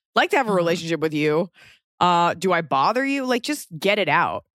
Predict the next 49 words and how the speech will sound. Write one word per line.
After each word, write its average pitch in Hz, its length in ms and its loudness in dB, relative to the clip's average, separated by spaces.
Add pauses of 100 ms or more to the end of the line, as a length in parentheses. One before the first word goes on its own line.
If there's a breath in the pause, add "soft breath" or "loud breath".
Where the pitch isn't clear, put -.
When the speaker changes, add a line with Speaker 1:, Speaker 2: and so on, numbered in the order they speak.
Speaker 1:
Be 190 100 0
like, 185 140 0
"I'm 202 140 -2
giv-, 214 200 -2
like, 190 220 0
I 202 80 2
wanna 214 240 0
have 214 180 -2
this 196 140 -2
forum 202 260 -4
to, 190 100 -2
like, 156 240 -4
get 170 160 0
it 156 100 -2
out. 139 160 2
Like, 147 160 -6
this 170 200 -2
is 170 140 -4
the 160 80 -4
time 151 320 -2
to 139 80 -4
say 113 300 -2
it." 65 100 -4 (880 soft breath)
Because 247 220 0
Speaker 2:
Yeah. 240 60 -2
Speaker 1:
what 277 100 2
he'll 269 100 0
probably 277 300 0
realize 240 400 0
is, 185 100 -2
like, 185 160 0
he's 208 400 -4
annoyed 180 400 0
with 180 200 -4
you, 185 160 0
but 165 140 -4
it's 180 100 -4
nothing, 190 200 -4
like, 175 200 -6
you, 226 180 -2
you're 220 160 -2
not 285 160 0
gonna 180 160 -2
change. 226 500 -4
You're 202 80 -2
not 156 220 -4
doing 214 280 -2
anything 156 340 -4
wrong. 143 400 -2